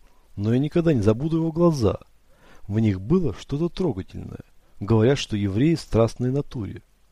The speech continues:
"А он еврей?" Мэгги об этом никогда не думала.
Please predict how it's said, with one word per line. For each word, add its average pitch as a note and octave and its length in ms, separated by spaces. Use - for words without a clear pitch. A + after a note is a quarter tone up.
"А G#2 160
он A2 180
еврей?" F#2 560
Мэгги A#2+ 360
об D3+ 120
этом D#3+ 200
никогда D#3+ 360
не A2+ 120
думала. G#2+ 420